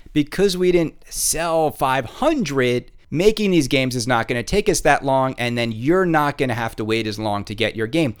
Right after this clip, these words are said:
Now, the other question I had, and I don't know the answer to this, is how many Razas can they make a week? So they haven't made any yet. They haven't had all the parts in-house yet. They haven't turned on the assembly line yet.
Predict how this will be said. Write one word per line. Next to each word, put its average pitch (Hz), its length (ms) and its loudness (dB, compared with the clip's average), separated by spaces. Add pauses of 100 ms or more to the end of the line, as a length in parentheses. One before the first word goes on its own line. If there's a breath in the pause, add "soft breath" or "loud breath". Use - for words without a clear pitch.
(140)
Now, 170 100 2
the 202 120 4
other 302 140 2
question 160 340 2
I 117 100 2
had, 147 240 4
and 120 80 0
I 131 80 2
don't 143 120 2
know 127 120 2
the 113 160 -2
answer 156 240 -2
to 120 100 -4
this, 107 220 0 (200 loud breath)
is 147 120 -2
how - 180 -2
many 254 200 4
Razas 139 480 2
can 131 140 0
they 117 100 -2
make 113 180 -2
a 104 60 -2
week? 123 480 -4 (220)
So - 100 -6
they 123 120 0
haven't 202 260 0
made 214 160 4
any 196 160 4
yet. 120 560 2
They 123 80 0
haven't 180 240 2
had 175 180 4
all 160 120 8
the 127 80 0
parts 135 440 2
in-house 123 440 -2
yet. 101 360 -4
They 127 80 -2
haven't 160 360 0
turned 139 280 0
on 135 180 0
the 120 120 0
assembly 147 420 0
line 101 240 -2
yet. 98 240 -4